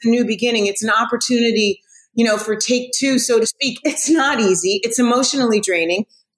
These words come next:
costly, right? So you have to be mentally prepared for it, which is why I love that you say interview attorneys, because those same people,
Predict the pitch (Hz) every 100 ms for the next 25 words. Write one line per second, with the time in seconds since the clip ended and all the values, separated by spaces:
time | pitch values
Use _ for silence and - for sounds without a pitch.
0 | - - 269 285 - - 160 160 202 220
1 | 254 254 285 320 311 330 311 302 233 240
2 | 226 226 233 208 202 185 - 226 254 247
3 | 175 160 - - - - - 240 247 233
4 | 269 277 247 233 254 285 247 214 202 220
5 | 247 - 247 226 - _ - 311 381 254
6 | 254 254 262 - - 320 247 190 - 220
7 | 254 226 302 330 - - 262 302 294 254
8 | 262 196 160 143